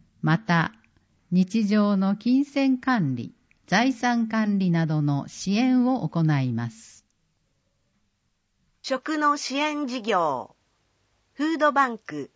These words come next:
Speaker 2: 食品無料配布会。絆ボックス、食品収集箱や、市内交流センター、十九箇所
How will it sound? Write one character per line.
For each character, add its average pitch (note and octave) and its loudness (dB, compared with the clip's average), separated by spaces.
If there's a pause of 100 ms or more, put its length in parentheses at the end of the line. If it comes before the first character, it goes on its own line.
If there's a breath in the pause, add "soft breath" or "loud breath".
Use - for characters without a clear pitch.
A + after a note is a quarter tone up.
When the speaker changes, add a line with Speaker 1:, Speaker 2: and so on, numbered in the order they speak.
(200)
Speaker 2:
食 C#4+ -8
品 C#4 -6
無 C4 -4
料 C4+ 2
配 C4 -2
布 B3 -10
会。 C#3 -6 (1900)
絆 D4 -2
ボ D4 6
ッ - -8 (100)
ク A3 -8
ス、 C#3 -8 (600)
食 C4+ -6
品 D4 -4
収 C#4+ -4
集 C4+ -2
箱 D#3+ -4 (220)
や、 F3+ -2 (560)
市 - -8
内 D4 -2
交 C#4 4
流 C#4+ -2
セ C4 0
ン A#3+ -6
タ C#3 -4 (440)
ー、 - -20
十 C#4 -6
九 C4+ -6
箇 A#3 -6
所 D3+ -8